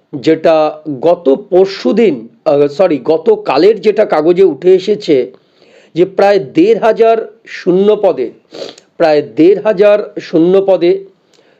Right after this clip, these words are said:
দমকল বিভাগে নিয়োগ হবে। এর মাধ্যমিক পাস শিক্ষাগত যোগ্যতা আছে,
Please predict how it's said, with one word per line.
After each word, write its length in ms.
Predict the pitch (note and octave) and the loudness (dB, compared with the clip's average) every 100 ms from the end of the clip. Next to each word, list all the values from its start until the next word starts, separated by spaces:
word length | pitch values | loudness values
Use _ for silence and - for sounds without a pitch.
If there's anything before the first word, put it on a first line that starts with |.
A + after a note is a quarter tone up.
| - | -14
দমকল 720 | C#3 A2+ E3 F#3 F3 A#3+ A#3+ | -8 -2 -2 -2 -2 0 0
বিভাগে 560 | G3 F#3+ E3 E3+ C3+ - - _ _ _ _ - | -2 -2 -2 -2 -4 -6 -14 _ _ _ _ -4
নিয়োগ 380 | D3 F3 F#3+ B2 | 0 2 2 0
হবে। 260 | C3+ - - _ _ _ - | -6 -6 -18 _ _ _ -4
এর 100 | G#3+ | -4
মাধ্যমিক 640 | D3 C#3+ C#3 G3 C4 C4 | -4 -6 -4 0 0 0
পাস 300 | A3 A3 A3+ | 0 0 0
শিক্ষাগত 600 | G3 - G3 G3 F#3+ G3 | -6 -8 -4 0 0 0
যোগ্যতা 500 | F#3 D3+ C3 E3+ F#3 | 0 0 0 0 2
আছে, 420 | C#3+ - F#3+ F#3+ | 0 -2 0 -2